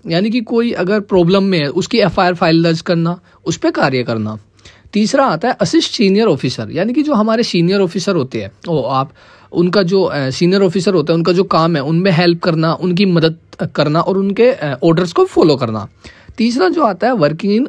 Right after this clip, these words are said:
office, तो ऑफिस में जो आपका कार्य होता है, काम पड़ता है दोस्तों, तो वहाँ पर, अ, भी आपकी ज़रूरत पड़ सकती है। अब हम बात करेंगे, अ, सैलरी के बारे में। तो सैलरी आप देख पा रहे होगे, बेसिक पे जो सैलरी है वो है इक्कीस हजार सात सौ।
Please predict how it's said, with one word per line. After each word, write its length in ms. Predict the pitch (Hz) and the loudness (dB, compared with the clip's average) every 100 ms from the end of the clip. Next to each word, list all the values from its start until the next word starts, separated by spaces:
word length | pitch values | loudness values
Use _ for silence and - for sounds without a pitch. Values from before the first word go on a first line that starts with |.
| - | -2
office, 340 | 143 127 117 | -2 -2 -4
तो 140 | - - | -6 -2
ऑफिस 340 | 190 196 302 - | -2 0 -2 -2
में 140 | 302 | 0
जो 100 | 240 | 2
आपका 280 | 226 220 240 | 2 0 -4
कार्य 400 | - 190 160 175 | -2 0 2 2
होता 280 | 156 123 110 | 0 -2 -8
है, 140 | 104 - | -10 -2
काम 220 | - 170 | -2 0
पड़ता 280 | 165 151 147 | 0 0 -2
है 60 | |
दोस्तों, 680 | 135 123 - 123 - - - - | -2 -4 -6 -10 -10 -20 -14 -2
तो 80 | 196 | 2
वहाँ 320 | 185 175 208 | 4 2 2
पर, 120 | 226 | -2
अ, 220 | 220 139 139 | -2 -4 -4
भी 260 | 143 226 | 0 2
आपकी 440 | 208 165 - 220 185 | 2 0 -2 0 2
ज़रूरत 380 | 156 143 220 - - | 2 2 0 0 -2
पड़ 120 | 190 | 0
सकती 360 | 131 104 - | -2 -8 -14
है। 140 | 110 - _ _ _ _ _ _ - | -16 -20 _ _ _ _ _ _ -8
अब 120 | 226 | -6
हम 140 | 254 | -4
बात 180 | 226 202 | -4 -4
करेंगे, 340 | 185 160 165 | -4 -4 -4
अ, 100 | 247 - | -4 -4
सैलरी 580 | 151 135 - 147 131 120 | -4 -4 -2 -2 0 -4
के 100 | 113 | -6
बारे 200 | 107 107 | -10 -12
में। 160 | 110 123 _ _ _ - | -14 -18 _ _ _ -6
तो 140 | 240 - | -6 -4
सैलरी 400 | - 170 240 330 | -2 0 2 2
आप 140 | 262 | 0
देख 260 | 254 220 220 | 0 0 2
पा 120 | 196 | 0
रहे 80 | 170 | 2
होगे, 160 | 175 220 | 0 0
बेसिक 420 | 160 165 240 208 | 2 0 -2 -6
पे 160 | - | -4
जो 140 | 208 233 | -2 -4
सैलरी 440 | - 156 165 202 | -2 -2 0 0
है 100 | 190 | 0
वो 160 | 202 220 | 0 -2
है 80 | - | -4
इक्कीस 360 | 170 - 226 190 | -8 -4 -4 -2
हजार 240 | 156 175 | -2 -2
सात 320 | 220 147 123 | -2 -4 -6
सौ। 220 | - 113 | -12 -16